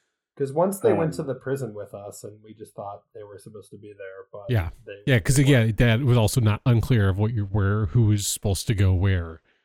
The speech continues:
Speaker 1: Yeah, they
Speaker 2: Yeah.
Speaker 1: didn't have a marker, which I think is so <laughs> weird. Yeah, why
Speaker 3: And
Speaker 1: would
Speaker 3: also,
Speaker 1: you
Speaker 3: they
Speaker 2: Right,
Speaker 3: came
Speaker 2: we
Speaker 3: in the
Speaker 2: all had
Speaker 3: prison and they were
Speaker 2: markers.
Speaker 3: walking around like, "No problem." Like, "Oh, okay, they're supposed to be with us.
Speaker 2: <laughs>
Speaker 3: Okay."
Speaker 2: Yeah. Yeah, that's what I thought. I thought, like, you would break off and, like, Tab would have to go kill the dude somewhere else or something,
Speaker 3: Yeah.
Speaker 2: but,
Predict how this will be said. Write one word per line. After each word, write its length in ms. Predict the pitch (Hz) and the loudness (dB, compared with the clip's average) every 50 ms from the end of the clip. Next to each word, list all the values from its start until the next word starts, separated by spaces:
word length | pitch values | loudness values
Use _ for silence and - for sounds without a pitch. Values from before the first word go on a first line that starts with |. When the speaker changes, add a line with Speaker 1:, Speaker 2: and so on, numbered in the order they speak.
| _ _ _ | _ _ _
Speaker 1:
Yeah, 140 | - 160 180 | -4 -2 0
they 120 | 175 - 196 | 2 4 4
Speaker 2:
Yeah. 40 | |
Speaker 1:
didn't 160 | 196 240 240 226 | 4 4 2 2
have 160 | 208 226 220 | 2 2 2
a 60 | 220 | 2
marker, 580 | 175 139 143 180 - - - 117 110 113 110 - - | 0 0 0 -2 -4 -4 -6 -8 -8 -10 -14 -16 -10
which 180 | 139 147 143 - - | -8 -8 -8 -6 -4
I 80 | 151 160 | -6 -4
think 180 | 156 175 165 156 | -4 -4 -4 -4
is 140 | 143 - | -4 -2
so 220 | - - 180 170 170 | 0 0 0 2 0
<laughs> 40 | - | -2
weird. 360 | 240 220 277 - 170 156 131 | -2 -2 -2 -4 -6 -4 0
Yeah, 140 | - 214 185 | 2 2 4
why 100 | 165 190 180 | 4 6 8
Speaker 3:
And 80 | 165 | 8
Speaker 1:
would 20 | 175 190 | 8 8
Speaker 3:
also, 120 | - - | 8 10
Speaker 1:
you 60 | 135 | 10
Speaker 3:
they 80 | 160 180 | 10 8
Speaker 2:
Right, 100 | - - | 8 6
Speaker 3:
came 140 | 180 175 180 | 6 6 6
Speaker 2:
we 60 | - | 8
Speaker 3:
in 60 | 131 | 8
the 60 | 139 156 | 8 8
Speaker 2:
all 60 | 165 | 8
had 120 | 151 165 | 8 6
Speaker 3:
prison 200 | 185 190 180 175 - 175 147 | 6 6 6 6 6 6 6
and 100 | 139 135 | 4 4
they 60 | 135 | 2
were 60 | 139 | 2
Speaker 2:
markers. 140 | 135 123 113 | 2 2 2
Speaker 3:
walking 260 | 113 127 135 - 143 139 | 2 2 2 2 0 0
around 360 | 135 139 143 147 143 139 131 | 0 0 0 2 2 2 2
like, 200 | 120 117 113 107 | 2 0 0 2
"No 160 | 104 110 117 | 2 2 2
problem." 360 | - - 127 131 139 127 110 | 2 2 2 2 4 4 4
Like, 140 | 107 104 113 - | 2 2 2 2
"Oh, 160 | 175 220 170 110 | 2 4 4 4
okay, 160 | - - 180 | 4 4 4
they're 140 | 156 107 95 | 4 4 4
supposed 300 | - 160 - 156 214 233 | 2 2 2 2 2 2
to 60 | - | 2
be 80 | - 110 | 2 2
with 240 | 87 - 90 82 - | 2 2 2 2 2
us. 180 | - - - | 0 0 2
Speaker 2:
<laughs> 20 | 123 | 0
Speaker 3:
Okay." 380 | 127 - - 117 110 135 147 - - _ _ _ _ _ _ _ _ | 0 2 2 2 4 2 2 0 -4 _ _ _ _ _ _ _ _
Speaker 2:
Yeah. 380 | - 107 107 110 107 98 87 85 - _ _ _ _ _ _ _ _ _ _ _ _ _ _ _ _ _ _ _ _ _ - | -4 -2 0 0 0 -2 -4 -8 -12 _ _ _ _ _ _ _ _ _ _ _ _ _ _ _ _ _ _ _ _ _ 0
Yeah, 220 | 123 135 180 160 | 4 4 6 6
that's 180 | 131 147 147 - | 4 4 4 4
what 100 | 196 180 | 4 4
I 80 | 147 | 4
thought. 260 | - - - 175 139 | 4 4 4 6 6
I 60 | 107 113 | 4 4
thought, 200 | - - 139 127 | 4 4 4 4
like, 200 | 139 135 127 - | 4 4 2 2
you 120 | 131 127 | 2 2
would 140 | 123 123 107 | 2 2 2
break 280 | 98 113 113 113 110 - | 4 4 4 4 4 4
off 420 | 117 110 107 104 98 98 - - - - | 4 6 6 4 2 0 -2 -6 -4 -2
and, 120 | 113 110 | 0 0
like, 180 | 107 107 107 - | 2 0 0 0
Tab 280 | - 120 110 110 101 | 2 2 4 4 4
would 100 | 110 104 | 4 4
have 140 | 110 110 104 - | 4 2 2 0
to 80 | - | 0
go 200 | 101 104 101 95 | 0 2 0 0
kill 540 | - - - 117 107 101 98 95 95 95 95 - | -2 0 0 2 2 2 0 -2 -4 -8 -8 -4
the 80 | 120 110 | -4 -2
dude 280 | 92 107 104 101 95 | 0 0 0 0 0
somewhere 340 | - - - 107 98 98 98 | 0 0 0 2 0 0 -2
else 280 | 98 98 95 95 - - | -2 -2 -2 -4 -4 -4
or 40 | 110 | -4
something, 260 | - - 107 95 110 101 | -4 -4 -4 -4 -2 -2
Speaker 3:
Yeah. 140 | 90 87 | -2 -2
Speaker 2:
but, 300 | 90 92 95 90 90 90 | -4 -4 -4 -4 -6 -8